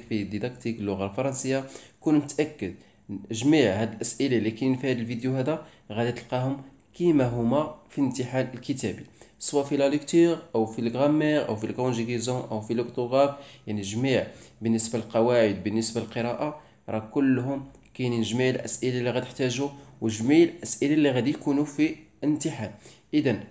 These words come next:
هما والاجوبه ديالهم، انت ما عليك او انت ما عليك إ-، الا يعني تبع الفيديو حتى الاخر ديالو وتعقل على دي كيستيون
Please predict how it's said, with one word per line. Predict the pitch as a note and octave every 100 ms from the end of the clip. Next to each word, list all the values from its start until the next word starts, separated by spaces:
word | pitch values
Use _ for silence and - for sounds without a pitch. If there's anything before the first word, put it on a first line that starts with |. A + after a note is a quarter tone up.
| -
هما | A#2 B2+
والاجوبه | E3 D3 A#2 B2 A2
ديالهم، | G2 G2 F#2+ F#2+ - -
انت | E3+ D#3+
ما | C3 A2+ G2+
عليك | G2+ D3 - - _ -
او | C3
انت | A#2+ C3
ما | A2 F#2+ F#2+
عليك | G#2 D3 - - _ -
إ-، | C3 -
الا | C3+ C3 A2+ A#2+ - -
يعني | A2 G#2+
تبع | G#2+ C#3 C3
الفيديو | A2+ A#2 A2+
حتى | -
الاخر | A2 - E3 -
ديالو | C3 A#2 A#2+ D3+ - - -
وتعقل | A#2 G#2+ G2 D3 A2
على | G2+ A2
دي | G#2 A2+
كيستيون | C3+ C3 - E3+